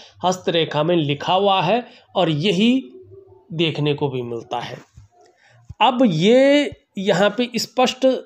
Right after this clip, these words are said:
अगर हम देखें, इसका जो प्रभाव शानदार रूप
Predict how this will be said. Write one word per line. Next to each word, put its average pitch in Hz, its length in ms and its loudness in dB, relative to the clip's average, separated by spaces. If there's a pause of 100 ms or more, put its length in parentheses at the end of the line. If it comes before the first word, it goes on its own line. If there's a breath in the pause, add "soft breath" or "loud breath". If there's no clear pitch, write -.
(280)
अगर 180 200 0
हम 202 280 0
देखें, 139 360 -2 (160)
इसका 233 320 0
जो 202 180 2
प्रभाव 170 460 0
शानदार 202 760 0
रूप 165 140 0